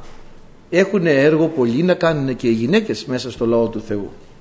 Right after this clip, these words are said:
Και προσφέρουνε πάρα πολλά. Βλέπετε όταν ο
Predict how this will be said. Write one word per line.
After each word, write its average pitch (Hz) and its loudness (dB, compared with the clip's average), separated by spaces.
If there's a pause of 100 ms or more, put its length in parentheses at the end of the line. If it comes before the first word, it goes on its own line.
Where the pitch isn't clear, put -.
(200)
Και 120 -10
προσφέρουνε 190 0
πάρα 208 -2
πολλά. 220 -4 (1200)
Βλέπετε 160 -4
όταν 151 0
ο 127 -6